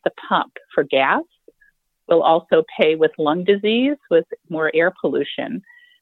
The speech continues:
But a number of car companies who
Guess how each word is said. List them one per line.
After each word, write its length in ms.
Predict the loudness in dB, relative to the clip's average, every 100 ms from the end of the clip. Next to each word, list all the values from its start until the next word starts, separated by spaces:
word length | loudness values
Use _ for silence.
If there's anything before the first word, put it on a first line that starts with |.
| _ 2
But 160 | 4
a 80 | 4
number 440 | 2 2 4 4 2
of 120 | 0
car 300 | -6 -2 0 0 -4
companies 600 | -6 -2 -4 -4 -6 -10 -14 _ _ _ _ _ _ _ _ 2
who 440 | 6 8 6 4